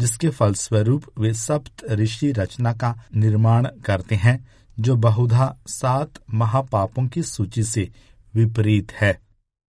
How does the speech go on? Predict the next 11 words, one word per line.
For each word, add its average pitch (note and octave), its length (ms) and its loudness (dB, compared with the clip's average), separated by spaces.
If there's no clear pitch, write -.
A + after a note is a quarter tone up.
कैथोलिक C#3 440 -2
कलीसिया A#2+ 420 0
की - 160 -2
धर्म G2+ 320 0
शिक्षा A#2 580 -6
ईश B2+ 360 -2
शास्त्रीय B2+ 640 -2
सद्गुणों A#2 640 0
के E3 220 -2
कार्यों A2 560 -2
को G#2+ 260 -2